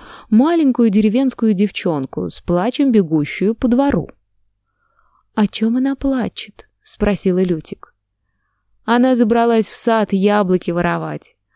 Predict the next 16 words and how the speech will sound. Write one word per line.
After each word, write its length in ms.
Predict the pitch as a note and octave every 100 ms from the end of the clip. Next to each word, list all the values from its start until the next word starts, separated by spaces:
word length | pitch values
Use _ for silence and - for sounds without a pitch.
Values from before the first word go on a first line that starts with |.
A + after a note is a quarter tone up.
| _ -
а 100 | A#3+
ее 320 | B3+ C#4+ E4+
там 260 | - G3 F3+
увидали, 520 | F3 G3+ C#4+ D#4 C#4+
оттаскали 800 | C#4 G#3 F#3 G3+ G3+ - F3 D#3
за 200 | D#3 G3+
волосы 580 | C4+ D#4+ C#4+ - C4 B3 - - _
и 280 | A#3+ C4+ B3+
вытолкали 960 | F3+ E3+ G#3 B3 - A3+ - G3+ F#3
вон», 600 | F3 D3+ D#3 F3 E3+ D3+ - _ _ _
отвечали 680 | - F3 E3+ F#3 - F3 E3
Лютику. 640 | F3 E3 - F3+ - - _ _ _ _ _ _ _ _ _ _ _ _ -
«А-а-а», 760 | C4 A#3 A3 G#3 G#3+ B3 B3 _ _ _ _
безучастно 720 | F3 F3+ F3+ - F3+ E3+ E3+
протянула 680 | D#3+ D3+ - D#3+ D#3+ D#3+ D#3+
она, 340 | D#3+ D#3+ D#3